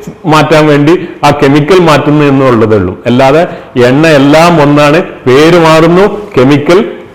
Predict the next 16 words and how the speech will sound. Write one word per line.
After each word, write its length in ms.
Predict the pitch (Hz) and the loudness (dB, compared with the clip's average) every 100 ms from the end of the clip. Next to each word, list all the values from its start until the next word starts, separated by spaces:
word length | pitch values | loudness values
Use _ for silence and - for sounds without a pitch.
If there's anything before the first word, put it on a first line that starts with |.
| - | -6
സ്മെല്ല് 400 | 135 139 175 175 | 0 2 2 2
കൊടുക്കാൻ 360 | 147 139 156 | 2 2 0
വേണ്ടിയുള്ള 280 | 147 143 143 | 2 2 0
കെമിക്കൽ 460 | 135 127 143 147 156 | 0 -2 -2 0 0
മാറ്റുന്നു 420 | 143 131 139 131 | 0 -2 -2 0
എന്നുള്ളൂ. 340 | 123 117 110 | 0 0 0
അല്ലാതെ 300 | 113 127 131 | 0 2 2
യഥാർത്ഥത്തിൽ 540 | 135 139 139 156 143 143 | 2 2 0 -2 0 0
അത് 240 | 135 180 - - - | 0 -2 -6 -14 -4
നല്ല 400 | 120 123 147 - | -2 0 0 0
എണ്ണകളല്ല. 760 | 139 120 120 117 101 101 107 - - - - | -4 -2 0 2 0 0 -2 -4 -16 -20 -6
ഇവ 180 | 165 202 240 233 - | -2 2 2 0 -4
നമ്മുടെ 440 | 151 160 165 165 170 | -2 0 2 2 2
ശരീരത്തിൽ 680 | 147 143 160 170 - 165 156 - | 2 2 4 2 2 0 -2 -6
കൊഴുപ്പല്ല. 720 | - 156 170 156 175 165 104 - - | -2 2 2 2 0 0 0 -4 -4
മുട്ടയേക്കാൾ, 760 | 151 151 226 220 196 185 185 | -2 0 0 0 2 2 2